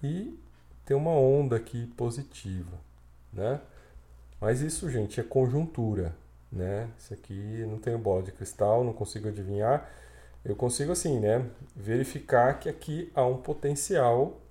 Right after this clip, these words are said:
né, real, efetivo, objetivo de, de algum resultado. Todavia, pessoal, a gente tem várias variáveis que são, né, independentes, que não consigo controlar,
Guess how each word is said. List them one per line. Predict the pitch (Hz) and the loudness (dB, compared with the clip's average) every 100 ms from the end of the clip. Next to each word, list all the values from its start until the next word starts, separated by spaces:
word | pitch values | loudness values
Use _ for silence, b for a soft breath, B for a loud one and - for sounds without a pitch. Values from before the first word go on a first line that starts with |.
| - | -10
né, | 101 98 123 135 135 | -4 -2 -2 -4 -6
real, | 113 143 120 113 131 | 2 6 8 8 6
efetivo, | 127 139 - 107 107 123 | 4 -2 -8 -8 -4 -4
objetivo | 113 131 135 104 104 113 | -4 -8 -8 -8 -8 -8
de, | 123 147 151 B B B B B B - | -10 -10 -10 B B B B B B -2
de | 104 | 2
algum | 113 113 | 4 4
resultado. | 127 135 143 123 92 85 - b b b b b - - | 2 0 4 4 6 2 -8 b b b b b -20 -12
Todavia, | - 135 151 127 160 240 | 0 4 6 4 0 -4
pessoal, | 131 - 101 | -6 0 2
a | 95 | 2
gente | 92 120 | 0 -6
tem | - 143 143 - | -2 -4 -4 -4
várias | 110 120 175 247 | 2 4 4 4
variáveis | 175 156 127 123 139 135 | 4 6 6 4 0 -4
que | - | -10
são, | - 123 127 | -6 0 0
né, | 113 | 0
independentes, | 117 110 107 107 95 113 - | -2 -4 -4 -4 -2 -4 -6
que | - | -8
não | 104 104 | -6 -6
consigo | 113 - 113 | -6 -10 -10
controlar, | - 104 104 92 92 120 - | -6 -6 -4 -2 0 -2 -4